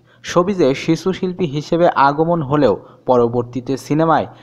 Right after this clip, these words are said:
নায়িকা হিসেবে দারুণ সফলতা পেয়েছেন তিনি, যার কারণে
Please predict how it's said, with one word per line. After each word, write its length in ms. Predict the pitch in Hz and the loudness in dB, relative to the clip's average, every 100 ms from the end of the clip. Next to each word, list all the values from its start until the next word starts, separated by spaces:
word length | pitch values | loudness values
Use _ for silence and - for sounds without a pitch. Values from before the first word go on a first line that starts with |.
| - 120 | -12 -2
নায়িকা 380 | 139 160 165 | 2 2 0
হিসেবে 440 | 190 175 165 185 180 | -2 -2 -4 -2 0
দারুণ 340 | 135 147 175 | 2 2 2
সফলতা 600 | 160 - 135 160 156 143 | -2 -2 -2 0 0 0
পেয়েছেন 380 | 117 113 107 104 | 0 -2 -2 -8
তিনি, 280 | - 87 110 - | -8 -10 -12 -10
যার 200 | 110 110 | -6 -4
কারণে 420 | 110 117 120 123 | -2 -2 -2 -4